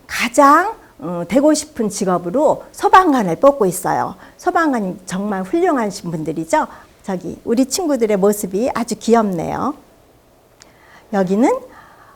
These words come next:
네, 우리 자동차 산업과 또 많은 우리 여기 성남에는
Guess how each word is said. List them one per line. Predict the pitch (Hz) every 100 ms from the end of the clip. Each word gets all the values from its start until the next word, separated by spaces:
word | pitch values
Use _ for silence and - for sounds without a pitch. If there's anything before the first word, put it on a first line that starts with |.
| _ _ _ _ _ _ _ -
네, | 175 202 208 151
우리 | 165 180 170
자동차 | - 214 247 247 226
산업과 | 202 247 220 180 - - 175 277 381 - -
또 | 190 185
많은 | 185 - 262 269
우리 | 233 196 185 - - -
여기 | 185
성남에는 | 190 269 311 277 226 185 180 196 240 170 -